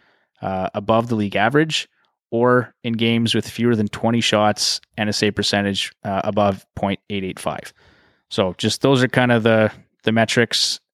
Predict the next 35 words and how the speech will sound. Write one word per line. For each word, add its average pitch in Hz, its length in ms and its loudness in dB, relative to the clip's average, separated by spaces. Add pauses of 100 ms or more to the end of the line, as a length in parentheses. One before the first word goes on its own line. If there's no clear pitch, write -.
(160)
um, 101 520 -2
for 104 260 -4
a 98 40 -6
quality 104 320 0
start. - 540 0 (1000)
Go 120 80 0
check 120 180 0
out 117 100 2
Dobber 110 220 2
Hockey. 107 320 0
They've 101 200 -4
got 101 160 -2
some 95 180 -8
really 95 160 -6
great 95 180 -6
stuff - 220 -6
there 92 140 -10
too. 92 220 -8 (1000)
But, 117 380 0 (180)
uh, 104 360 0
number 123 280 2
one, 131 320 2 (280)
Jeremy 113 260 0
Swayman, 117 460 0
ninety 117 240 2
percent 110 340 -2
quality 104 300 -2
start 98 240 -2
rate. 101 280 -4 (640)
Ilya 120 220 4
Sorokin 113 440 0
at - 80 -4
sixty-eight - 440 -4
point 110 240 -2
two. 113 440 0